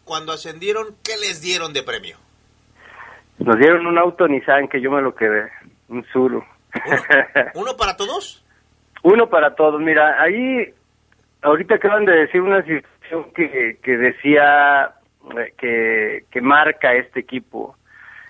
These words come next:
Speaker 2: No fue el hecho de decir, "Tienen que ser jugadores de León los que jueguen en ese tiempo y que sientan la camisa". No, se dio así, ¿eh?
Speaker 1: Ajá.
Speaker 2: Había muchos, éramos un grupo como de treinta y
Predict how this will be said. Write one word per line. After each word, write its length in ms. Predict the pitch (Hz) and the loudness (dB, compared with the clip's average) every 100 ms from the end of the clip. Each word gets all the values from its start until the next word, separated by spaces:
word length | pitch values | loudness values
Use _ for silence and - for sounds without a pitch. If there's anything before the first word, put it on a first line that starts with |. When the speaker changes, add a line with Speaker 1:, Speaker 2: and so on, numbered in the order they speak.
| _ _ | _ _
Speaker 2:
No 240 | 147 202 | 2 2
fue 640 | 208 220 208 214 220 214 - _ _ _ - | 4 2 4 2 0 -2 -6 _ _ _ -2
el 180 | 151 | 0
hecho 400 | 147 165 170 196 | 4 2 2 0
de 140 | 180 160 | 2 2
decir, 720 | 139 143 160 170 185 170 160 _ _ | 2 0 2 4 2 0 -10 _ _
"Tienen 320 | 175 214 226 | 2 2 0
que 160 | 220 214 | -2 0
ser 160 | 226 196 | 0 0
jugadores 640 | 208 165 151 160 175 151 | 0 2 4 4 2 0
de 120 | 143 | -2
León 340 | 135 139 151 | 2 2 2
los 180 | 151 139 | -2 -4
que 120 | - | -6
jueguen 420 | 131 - 139 143 131 | -4 2 2 4 0
en 140 | 123 | -2
ese 180 | 131 151 | -4 -4
tiempo 300 | 123 135 139 | -4 -6 -6
y 80 | 139 | -6
que 120 | 123 | -6
sientan 440 | - 131 131 135 120 | -2 -4 2 0 2
la 120 | 110 | 0
camisa". 480 | - 110 110 - 113 | 0 -4 -6 -6 -2
No, 180 | 127 | 0
se 180 | 123 143 | 2 0
dio 200 | 139 170 | 4 4
así, 320 | 175 - 131 | 2 -2 -2
¿eh? 240 | 120 131 139 _ | 0 0 -4 _
Speaker 1:
Ajá. 300 | 101 113 104 _ _ _ _ _ - | -16 -16 -16 _ _ _ _ _ -2
Speaker 2:
Había 280 | 123 135 165 | 2 4 4
muchos, 560 | 190 196 - 147 123 | 4 0 2 0 0
éramos 360 | 151 170 185 175 | 2 2 0 -2
un 100 | 185 | -4
grupo 280 | 185 185 202 | -2 -4 -2
como 280 | 190 165 139 | 0 0 2
de 120 | 131 | 0
treinta 460 | 123 131 131 - 131 | 0 -2 -2 0 0
y 120 | 123 | 0